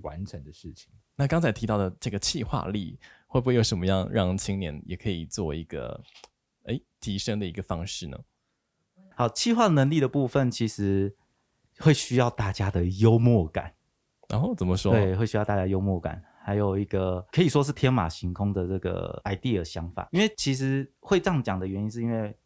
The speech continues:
Speaker 3: 活动名称我们需要去命名。
Speaker 2: 哦，
Speaker 3: 对，
Speaker 2: 是。
Speaker 3: 那我们也，当然也会跟讲师去做讨论，那如何选出一个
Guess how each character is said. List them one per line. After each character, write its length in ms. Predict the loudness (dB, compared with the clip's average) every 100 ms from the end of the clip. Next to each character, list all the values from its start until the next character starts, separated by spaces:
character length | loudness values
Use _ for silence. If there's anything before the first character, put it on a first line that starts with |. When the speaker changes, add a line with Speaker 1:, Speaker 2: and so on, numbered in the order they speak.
| _ _
Speaker 3:
活 160 | -4
动 180 | 0 2
名 160 | 2 2
称 160 | 0
我 60 | -2
们 160 | -2 -4
需 140 | -4
要 100 | -4
去 160 | -4 -2
命 280 | 2 2
名。 220 | 2 -4 -16 _ -20 -20 _ -14 -6
Speaker 2:
哦， 640 | -4 -2 -2 -2 -2 -6
Speaker 3:
对， 120 | -6
Speaker 2:
是。 300 | -4 -4 -4 -2
Speaker 3:
那 80 |
我 40 | 0
们 160 | 0
也， 80 | 0
当 200 | 0 0
然 140 | 2 0
也 80 |
会 140 | 0 0
跟 220 | 0 0
讲 200 | -2 -4
师 140 | -6
去 160 | -8 -6
做 240 | -2 -2 -2
讨 220 | -10 -8
论， 280 | -4 -4 -4 -4
那 160 | -2
如 240 | 0 -2 0
何 280 | 0 -2
选 240 | -4 -4 -6
出 220 | -4 -4
一 140 | -4
个 280 | -2 -2 -2